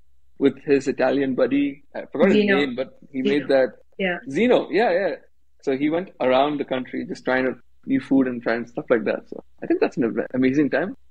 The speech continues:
Speaker 1: I wanna do that. And you have money, so you can do that, right?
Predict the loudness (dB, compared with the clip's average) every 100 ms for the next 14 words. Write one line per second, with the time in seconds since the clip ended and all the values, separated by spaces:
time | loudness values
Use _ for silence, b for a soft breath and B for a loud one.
0 | -6 2 2 4 0 0 -2 -4 -12 -20
1 | -20 -12 -2 0 2 0 0 0 0 0
2 | 2 2 2 -2 -2 -4 -8 -12 -10